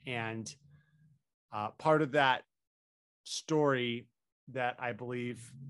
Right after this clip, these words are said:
is that they're gonna try to take down the infrastructure of the decentralized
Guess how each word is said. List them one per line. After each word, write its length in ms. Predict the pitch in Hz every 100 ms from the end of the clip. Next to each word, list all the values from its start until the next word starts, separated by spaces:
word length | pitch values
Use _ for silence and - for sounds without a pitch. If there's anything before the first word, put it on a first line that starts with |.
| 131 - - -
is 500 | 127 113 120 - - -
that 400 | 127 127 113 - - - -
they're 160 | 131 123
gonna 280 | 131 123 110 - _ _ _ -
try 220 | - 131
to 80 | 117
take 340 | - 135 -
down 300 | 131 123 113
the 180 | 107 - -
infrastructure 920 | 139 - 127 - 135 120 - 123 113
of 140 | 113 104
the 100 | 110
decentralized 920 | 117 113 - 123 - 120 107 95